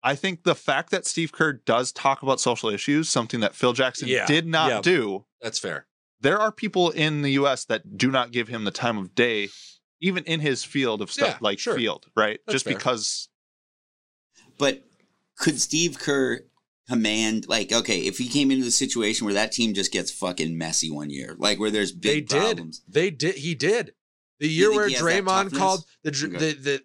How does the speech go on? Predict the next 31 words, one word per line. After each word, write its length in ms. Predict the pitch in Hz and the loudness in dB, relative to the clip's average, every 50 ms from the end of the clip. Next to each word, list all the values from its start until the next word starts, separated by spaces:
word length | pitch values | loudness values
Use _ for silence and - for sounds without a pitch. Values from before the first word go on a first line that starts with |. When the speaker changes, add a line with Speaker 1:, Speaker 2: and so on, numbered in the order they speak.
| _ 123 | _ _
Speaker 2:
the 120 | 123 143 135 | -8 -6 -4
year 280 | 139 156 180 208 214 | 0 2 2 2 2
where 180 | 208 190 175 156 | 2 0 -2 -4
Draymond 580 | 120 123 147 160 180 170 170 170 170 175 170 | -4 -2 -2 -2 -2 -2 -2 -2 -4 -4 -6
called 320 | - 175 175 165 160 151 - | -4 -2 0 0 0 -2 -4
K 220 | - 165 160 165 | -4 -2 -2 -2
D 140 | 156 170 170 | 0 0 -2
a 40 | 143 | -2
bitch 460 | 113 117 135 151 190 202 - - - - _ _ _ _ _ _ _ _ _ _ _ _ - | 0 0 0 0 0 0 -4 -8 -10 -10 _ _ _ _ _ _ _ _ _ _ _ _ -4
Speaker 1:
Yeah. 160 | - - 85 | -2 -2 -2
Speaker 2:
on 260 | - - 160 170 170 | 2 2 2 2 2
the 60 | 160 160 | 2 0
Speaker 3:
Oh, 20 | |
yeah. 40 | - | 0
Speaker 2:
sidelines 680 | 180 156 151 165 175 - - 190 190 196 - 202 170 | 2 2 2 2 2 2 0 0 2 2 0 0 0
Speaker 1:
The, 40 | 131 143 | -2 -2
the 60 | 139 | -2
K 160 | - - 185 | 0 0 0
D 40 | 180 | 0
Speaker 2:
and 80 | 170 175 | 2 0
Speaker 1:
years 280 | 175 160 143 139 139 131 | 0 0 2 2 2 4
were 40 | - | 4
tough 260 | 170 - 180 208 - | 4 2 2 0 0
Speaker 2:
fractured, 240 | - 123 110 110 110 | 2 2 2 2 2
Speaker 1:
on 100 | 107 98 | -2 -4
him. 180 | 98 98 92 95 | -2 -4 -2 -2
Speaker 2:
and 160 | 156 156 151 | -2 -4 -4
fractured 600 | - - - 165 165 165 190 196 - - 214 208 175 | -6 -4 0 0 2 2 0 0 -2 -2 -2 0 0
that 140 | 175 170 156 | 2 2 2
entire 600 | 151 143 - - - - - 180 185 196 190 175 | 0 -2 -4 -8 -8 0 2 2 2 2 0 0
team. 380 | - - 190 196 208 202 175 | -2 -4 -4 -4 -6 -6 -10